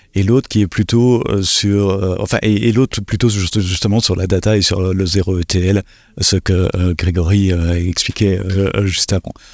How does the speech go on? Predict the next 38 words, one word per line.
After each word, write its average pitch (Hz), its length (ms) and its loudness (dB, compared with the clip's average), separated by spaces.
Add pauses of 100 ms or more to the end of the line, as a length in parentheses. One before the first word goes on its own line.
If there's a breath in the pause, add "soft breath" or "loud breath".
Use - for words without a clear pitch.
(120)
On 113 80 0
va 127 140 2
commencer 139 400 2
par 120 160 -2
la 113 80 0
partie, 120 500 0
euh, 98 120 0
Generative 113 580 0
A 120 120 2
I 139 60 4
en 117 60 0
parlant 98 280 0
des 101 200 0
annonces 98 260 2
d'aujourd'hui 101 500 0 (380 loud breath)
et 110 60 -4
de 123 80 4
revenir 147 280 0
sur - 160 -2
quelques 165 400 0
annonces 127 320 0
d'hier 117 440 2
aussi, 113 380 0 (400 soft breath)
euh, 98 500 2 (480)
dont 107 360 2
on 107 80 2
n'a 107 80 0
pas 131 120 0
parlé 104 260 0
dans, 101 160 2
dans, 92 240 2
dans, 92 260 2
dans 92 220 0
le, 101 300 2
le 107 120 -2
récap 104 300 -2
d'hier. 107 420 0 (300 soft breath)
Aujourd'hui, 139 540 0